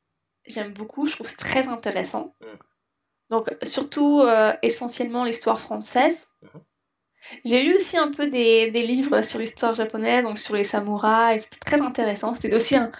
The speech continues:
Speaker 1: sorte de roman,
Speaker 2: Mhm.
Speaker 1: c'est très bien.
Speaker 2: Mhm.
Speaker 1: Sinon, j'aime beaucoup aussi, euh, tout ce qui est, euh, fantasy.
Speaker 2: D'accord. Mhm.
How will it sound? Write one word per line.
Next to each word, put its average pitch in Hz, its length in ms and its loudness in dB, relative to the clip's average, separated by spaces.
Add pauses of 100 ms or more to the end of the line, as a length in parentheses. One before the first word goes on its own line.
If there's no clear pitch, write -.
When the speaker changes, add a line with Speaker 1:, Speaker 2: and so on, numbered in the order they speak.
(140)
Speaker 1:
sorte 226 280 0
de 233 80 0
roman, 220 560 2
Speaker 2:
Mhm. 226 80 -18 (380)
Speaker 1:
c'est 202 160 0
très 208 220 -4
bien. 226 220 0
Speaker 2:
Mhm. 320 60 -6 (200)
Speaker 1:
Sinon, 285 680 -2
j'aime 233 200 -4
beaucoup 277 300 -6
aussi, 294 420 2
euh, 220 320 -2 (680)
tout 247 120 -12
ce 240 60 -12
qui 240 180 2
est, 220 60 6
euh, 220 100 4
fantasy. 247 640 0 (360)
Speaker 2:
D'accord. 127 400 -20 (520)
Mhm. 113 100 -20